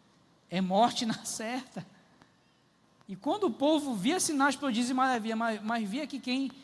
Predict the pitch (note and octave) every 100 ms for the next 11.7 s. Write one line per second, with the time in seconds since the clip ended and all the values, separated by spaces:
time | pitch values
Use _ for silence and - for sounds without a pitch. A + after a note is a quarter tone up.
0 | - - - _ _ - - _ - F3
1 | C4+ A#3+ D4 C4 C#4+ A3 D4 F#4+ E4 A#3
2 | A#3 B3+ A3+ A#3 A3 C#4 C#4+ C#4 A3 A#3+
3 | D#4+ - - _ _ _ F3 G#3+ F#3+ A3
4 | C4 C4+ - - - _ _ - G#3 G3+
5 | C4 A#3+ C4 B3+ C4+ D4+ A#3+ C4+ C4 G#3+
6 | A#3 B3+ C4+ - B3 A#3+ B3+ C4+ A#3+ E4
7 | - - - _ _ _ _ _ _ -
8 | G4 C4 F4 F#4+ G#4 - F4+ F4 A#3 G#3
9 | C3+ - _ _ _ _ _ _ _ _
10 | _ _ _ _ _ _ _ _ _ G3+
11 | B3+ - D#4+ E4 - D#4+ F#4+